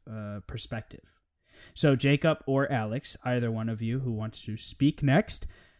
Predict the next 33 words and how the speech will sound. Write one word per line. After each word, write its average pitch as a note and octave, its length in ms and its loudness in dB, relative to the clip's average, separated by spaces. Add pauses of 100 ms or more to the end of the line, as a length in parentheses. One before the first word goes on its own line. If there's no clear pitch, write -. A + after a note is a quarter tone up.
(220)
can E3+ 100 4
you A3+ 80 6
talk G3+ 240 4
about F#3+ 240 2
your, D#3+ 600 4
uh, C3+ 260 0
experiences D#3+ 720 2
with C#3 360 -2 (200)
both C3+ 180 0
receiving C3+ 420 0
constructive C3+ 600 -6
critici-, F#3 420 -2
criticism F3+ 600 0 (200)
and D3 240 2
negative B2+ 300 -2
criticism B2+ 480 -2
and B2 100 -6
how D3 180 -2
to C#3+ 380 -4 (140)
decipher C3 600 -2
if A#2+ 160 -4
it's - 300 -2 (120)
good C3 180 0
or D3+ 80 0
bad? E3 340 0 (160)
I A#2+ 80 -6
know B2+ 160 0
we B2 80 -2
talked B2 300 -6
about A#2+ 160 -8
this A#2 180 -6
earlier, A2+ 320 -6
but G#2 220 -10